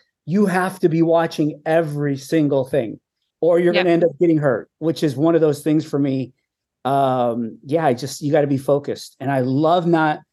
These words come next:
Speaker 1: it's the only time that I could not think about anything else. That's why I
Speaker 2: Yeah.
Speaker 1: love mountain biking so much.
Speaker 2: And I mean, do you have in mind, like, if you think about all those years of riding a bike, do you have in mind one of your most memorable ride? Could you tell us a story about that?
Speaker 1: I,
Speaker 2: Like, what
Speaker 1: I
Speaker 2: was the one that comes to mind?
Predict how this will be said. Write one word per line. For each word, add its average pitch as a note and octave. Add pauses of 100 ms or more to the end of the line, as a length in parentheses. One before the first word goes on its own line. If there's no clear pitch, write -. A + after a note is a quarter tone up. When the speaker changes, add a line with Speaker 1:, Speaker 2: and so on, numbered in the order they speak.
(200)
Speaker 1:
it's -
the E3+
only A3
time A3
that G3
I E3+
could D#3+
not C#3+
think C#3+
about A#2+
anything A2+
else. - (140)
That's C#3
why C3+
I B2+
Speaker 2:
Yeah. G#2+
Speaker 1:
love A#2+ (220)
mountain B2
biking A2+
so G#2
much. - (160)
Speaker 2:
And C4+
I C4+
mean, D#4 (400)
do D4
you G4+
have D4+ (340)
in C4
mind, A3
like, G3+
if B3
you B3
think C#4
about A3
all A3+
those G#3
years G#3
of F#3+
riding F#3+
a D#3+
bike, G3+
do A3
you A3
have C4+
in A#3
mind G#3+ (480)
one A3
of G3+
your F#3+
most F#3+
memorable G#3
ride? C4
Could A3
you A3
tell A3
us A3+
a G3
story G#3+
about B3+
that? C4
Speaker 1:
I, A#3
Speaker 2:
Like, G3+
what A3
Speaker 1:
I G#3
Speaker 2:
was G3+
the A3
one A3+
that A3+
comes G3+
to G3
mind? E3+